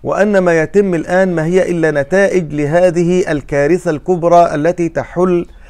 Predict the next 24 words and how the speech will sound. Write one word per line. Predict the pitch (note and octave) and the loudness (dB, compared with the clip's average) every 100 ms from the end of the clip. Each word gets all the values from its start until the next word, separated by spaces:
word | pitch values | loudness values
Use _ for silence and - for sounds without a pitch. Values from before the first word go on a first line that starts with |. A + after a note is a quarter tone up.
| - | -16
بالمنطقة | C3+ E3+ E3 D3+ C#3+ F#3 E3 | 0 0 0 -4 -4 -6 -2
العربية | D#3+ C#3+ C#3+ C#3+ D3+ F3+ D#3+ | -2 0 0 0 0 0 0
والإسلامية. | D#3 B2+ C3+ D3 C3+ A#2+ F#2+ - - - - - - | -2 -4 -8 0 0 2 -4 -8 -20 -20 -20 -16 -2
لا | D#3+ | -2
شك | D#3+ A3+ A3+ | 0 -4 -2
أن | - A3 G3 | 0 2 0
محاولة | F3+ - E3+ F#3 G3 F#3+ | -2 -4 0 2 2 0
حصار | E3+ D3 F3+ E3+ | -8 0 0 0
قطر | - F#3 F3+ F3 | -2 -2 0 0
وفرض | C#3+ B2+ E3+ F3+ D#3+ | 0 -2 0 0 -2
عقوبات | D3 D3 D3 D3 E3+ C#3+ | -4 -6 -6 -2 -2 0
عليها | D3 E3+ F3 D#3+ D#3+ - - - - | 0 2 2 2 0 -2 -18 -20 -4
أمريكيا | E3 D#3+ D#3 D3 F3+ F3+ E3 | -2 0 -2 0 0 2 2
وأوروبيا، | D#3+ C#3+ C#3+ B2+ B2+ A#2+ G3 F3+ F3 E3+ - - - | 2 -2 -2 -4 -4 0 2 4 4 2 -10 -20 -12
وأيضا | B2+ C#3+ G3 G#3+ F#3+ F#3 F3 | -4 0 2 2 6 4 4
عملية | D3+ D3 D#3+ G3+ G3+ | -2 0 2 2 2
الحصار | F3+ D#3+ E3+ D#3 G3 F#3+ D#3+ | -4 -2 -6 -2 4 4 4
في | - | -2
البحر | D3+ C#3 E3 D3 | -4 0 -2 -2
الأحمر | C#3+ - - - E3 D#3+ | -8 -2 -2 -2 -4 -2
والحصار | C#3 C3+ - C#3 F3+ F#3+ D#3+ | 0 -2 -2 -6 2 2 2
في | - | -2
البحر | D3 C3+ D#3+ C#3+ | -4 -2 -2 -4
الأبيض | C#3 - F#3 E3+ E3+ | -6 -2 0 4 2